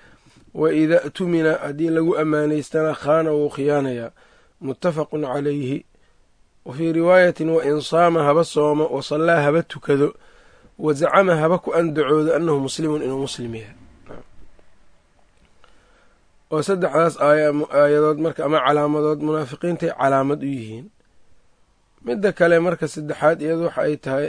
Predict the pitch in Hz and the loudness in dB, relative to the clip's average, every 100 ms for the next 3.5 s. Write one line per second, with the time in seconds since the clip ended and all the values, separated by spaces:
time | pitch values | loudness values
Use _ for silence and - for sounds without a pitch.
0 | 147 151 170 170 165 160 156 170 156 151 | -2 -2 -2 -2 0 4 6 6 4 0
1 | 151 - - 151 156 175 - - 143 165 | 0 0 -4 -4 -4 -6 -4 -8 -4 -2
2 | 165 151 139 165 156 151 127 147 - 139 | -2 -2 -2 -2 -2 -2 -2 -4 -6 -8
3 | - 156 156 160 | -8 2 6 6